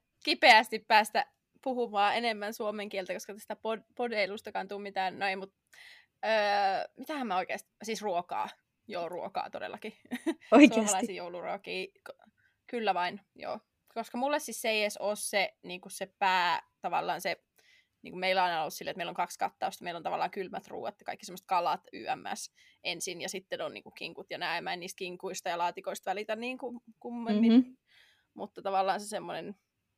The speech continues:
Speaker 1: se kylmä pöytä on mun suosikki. Kaikki kalaherkut Y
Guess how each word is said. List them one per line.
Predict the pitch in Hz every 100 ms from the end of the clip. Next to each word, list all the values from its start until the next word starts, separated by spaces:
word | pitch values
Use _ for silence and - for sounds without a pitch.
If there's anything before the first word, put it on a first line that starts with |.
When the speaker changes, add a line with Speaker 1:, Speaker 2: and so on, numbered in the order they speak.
| _
Speaker 1:
se | -
kylmä | 214 226 196 190
pöytä | 190 214 233 277 - _ _ _ _ -
on | 254 226
mun | 233
suosikki. | 254 277 277 269 - 269 _ _
Kaikki | 220 - 226 -
kalaherkut | - 202 202 240 247 - -
Y | 233